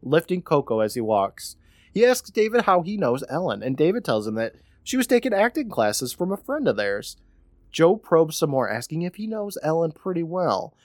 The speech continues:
David's all, "Uh, actually, we, we never met since I had to stop taking acting classes a while ago."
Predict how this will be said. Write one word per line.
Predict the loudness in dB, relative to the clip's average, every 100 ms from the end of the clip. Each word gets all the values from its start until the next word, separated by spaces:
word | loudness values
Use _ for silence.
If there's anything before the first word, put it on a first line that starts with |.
| _ _
David's | 4 4 4
all, | 6 6 4
"Uh, | 4 4 4
actually, | 2 -2 0 2
we, | 2 2
we | 0 2
never | 2 2
met | 4 4 2 -4
since | -8 -2
I | 0
had | 2 0
to |
stop | 0 0 0
taking | -4 -6 -4
acting | -4 -4 -6
classes | -2 -2 -4 -6
a |
while | -4 -2 -2 -4
ago." | -8 -12 -14